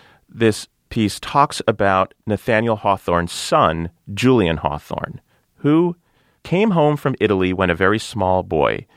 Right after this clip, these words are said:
He wore long curls, and the Concord boys plagued him in the usual tough way of boys. They called him Sissy and Yankee Doodle,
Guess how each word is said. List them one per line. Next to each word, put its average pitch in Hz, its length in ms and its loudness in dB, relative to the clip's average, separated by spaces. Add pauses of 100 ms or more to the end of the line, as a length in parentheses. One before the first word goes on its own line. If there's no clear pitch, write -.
He 110 140 0
wore 120 320 2
long 120 380 0
curls, 90 560 0 (220)
and 104 120 0
the 107 80 4
Concord 117 640 0
boys 85 340 0
plagued 151 440 -4
him 87 160 -8
in 87 80 -2
the 90 60 -4
usual 101 420 0
tough - 340 -2
way 85 220 0
of 82 140 -4
boys. 76 500 -2 (400)
They 107 100 2
called 135 340 -2
him 123 140 -2
Sissy - 600 -4 (300)
and 98 120 2
Yankee 107 460 -2
Doodle, 87 480 -2